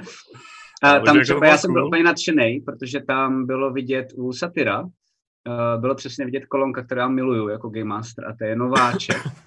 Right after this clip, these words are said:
Speaker 1: A to je, že nejedeš jako třeba, to nemyslím vůbec zle, mám Matyáše strašně rád, ale nejedeš podle toho, jako, jaký jsou pravidla, co můžeš dělat, jako akci,
Speaker 2: Mhm.
Speaker 1: bonus akci. Ale na to kašleš jako nováček
Speaker 2: Kreativní
Speaker 1: a řekneš,
Speaker 2: prostě, no.
Speaker 1: „Já ho chci kopnout do koulí“,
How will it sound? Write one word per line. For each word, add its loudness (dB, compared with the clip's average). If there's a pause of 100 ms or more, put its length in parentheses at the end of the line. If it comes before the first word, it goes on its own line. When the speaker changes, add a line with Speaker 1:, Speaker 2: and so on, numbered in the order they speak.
(220)
Speaker 1:
A -4
to 0
je, 2
že -4
nejedeš 0
jako -6
třeba, -2 (120)
to -2
nemyslím -2
vůbec -2
zle, 0
mám -4
Matyáše -4
strašně -6
rád, -4 (100)
ale -4
nejedeš -2
podle 0
toho, -4
jako, -4
jaký -8
jsou -8
pravidla, -4
co -12
můžeš -4
dělat, -4
jako -12 (140)
akci, -10
Speaker 2:
Mhm. -6
Speaker 1:
bonus -4 (140)
akci. -8 (400)
Ale 2
na 0
to -4
kašleš 0 (140)
jako -4
nováček 2
Speaker 2:
Kreativní -8
Speaker 1:
a -6
řekneš, -4
Speaker 2:
prostě, -14
no. -20
Speaker 1:
„Já 6
ho 4
chci -4
kopnout 2
do 4
koulí“, 0